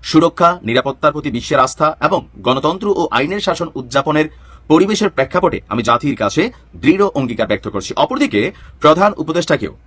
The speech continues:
সেনাপ্রধান আহ্বান জানিয়েছেন যে অন্তর্বর্তী সরকারের সঙ্গে তার পূর্ণ সহযোগিতার আশ্বাস থাকবে। এ সময় চারদিকে ছড়িয়ে পড়া গুজবকে,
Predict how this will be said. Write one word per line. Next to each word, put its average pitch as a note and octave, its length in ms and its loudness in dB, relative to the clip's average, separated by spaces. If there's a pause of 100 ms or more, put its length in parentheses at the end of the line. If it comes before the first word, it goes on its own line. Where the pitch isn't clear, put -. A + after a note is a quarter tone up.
(180)
সেনাপ্রধান C3+ 400 4
আহ্বান C#3 260 2
জানিয়েছেন D#3+ 400 2 (240)
যে A#2+ 220 2 (220)
অন্তর্বর্তী G#3 560 0
সরকারের D3+ 420 2
সঙ্গে D3 440 -2
তার C3+ 180 6 (100)
পূর্ণ A#3 280 0
সহযোগিতার C#3 580 0 (300)
আশ্বাস - 340 2
থাকবে। G#2 300 -4 (300)
এ E3+ 80 2
সময় E3 320 2 (300)
চারদিকে F#3+ 600 2
ছড়িয়ে D3+ 340 2
পড়া F3 240 2
গুজবকে, C#3 560 -2